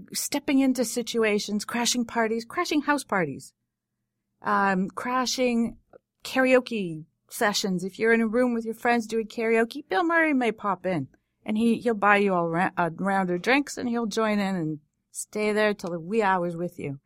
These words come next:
So the stories like that. So it, it is a film about stories. Uh, it's called The Bill Murray Stories, Life Lessons Learned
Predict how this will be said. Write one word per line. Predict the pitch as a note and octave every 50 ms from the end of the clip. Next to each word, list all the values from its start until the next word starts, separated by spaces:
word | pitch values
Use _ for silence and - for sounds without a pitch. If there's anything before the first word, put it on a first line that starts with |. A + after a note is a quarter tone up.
| _ _ - - - - - - _
So | - B3+ B3+
the | A#3
stories | - - - - E4+ F4 E4+ D#4 C4
like | B3+ A#3 G#3+ A3+
that. | - G#3+ F3 - -
So | - - A3+ G#3+ G3+ G3+ - - - - - _ _ _ _ _
it, | - B3 A#3+ G#3+ - - _
it | - A#3 A#3+ B3
is | B3+ C#4 C#4 C4 A#3 - -
a | - A3 G#3
film | - - - A3+ G#3+ G#3 G3+ G3 - -
about | G3 F3+ F#3+ F#3 F3 D#3 - - - - - - _ _ _ _ _ _ _ _ _ _
stories. | - - - A3 G#3 E3 C#3 C3 - - - - -
Uh, | F3 E3 - -
it's | F#3 - -
called | - G#3+ G3+ G3 F3
The | F3 F3
Bill | A3+ B3+ C4+
Murray | C4 B3 A#3 A3 G#3+
Stories, | G#3 - - - G3+ G3 G3 G3 G3 F#3+ G3 F#3 - - _ _ _ _
Life | - F#3 F#3 F#3+ F#3 -
Lessons | E3+ E3+ D#3+ - - F3+ F3 E3 - F#3
Learned | F3+ E3+ E3 D#3+ D#3 D3+ C#3+ -